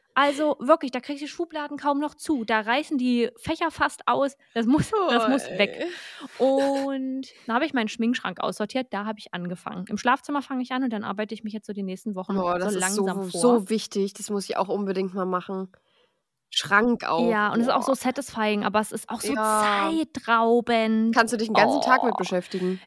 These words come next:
Speaker 1: Ist so. Aber ich hab mir, da habe ich mir meinen Podcast angemacht und dann habe ich da losgerödelt. Und ich hatte, man muss ja dazu sagen, ich hatte früher, wir beide hatten früher mal einen, ähm,
Speaker 2: Mhm.
Speaker 1: Make-up-Account. <laughs>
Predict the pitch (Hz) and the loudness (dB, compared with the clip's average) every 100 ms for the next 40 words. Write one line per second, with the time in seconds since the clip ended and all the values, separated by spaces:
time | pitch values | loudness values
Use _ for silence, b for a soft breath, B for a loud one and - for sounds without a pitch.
0 | _ _ 226 208 - 190 185 - 233 254 | _ _ 2 2 0 -2 0 2 2 2
1 | 269 262 - 247 254 254 214 208 269 - | -2 -2 -2 -2 0 0 -2 -2 -6 -8
2 | 277 - 254 247 233 208 202 202 190 175 | -6 -2 0 0 0 -2 0 -2 -4 -6
3 | - 185 175 175 185 - 170 170 175 175 | -4 0 0 0 -6 -6 -10 -8 -6 -8
4 | - B B - 220 226 226 220 220 220 | -12 B B 2 8 8 8 4 2 0
5 | - _ _ _ - 214 - 254 - 202 | -4 _ _ _ -6 -4 -2 -2 0 0
6 | 202 240 285 _ _ - 208 220 220 190 | 0 0 -2 _ _ -4 0 4 2 0
7 | 254 240 226 214 208 220 - 226 226 214 | -4 -2 -2 0 -2 -4 -2 2 2 2
8 | 214 - 170 170 175 190 240 226 208 - | 0 -8 -12 -8 -4 -2 -2 -4 -6 -4
9 | 202 196 190 190 185 - 180 180 170 175 | -2 -2 -2 -2 -4 -4 -4 -4 -6 -6
10 | 170 165 226 349 - 277 381 - - 269 | -4 0 0 -2 -6 -8 -8 -12 -6 -4
11 | - | -6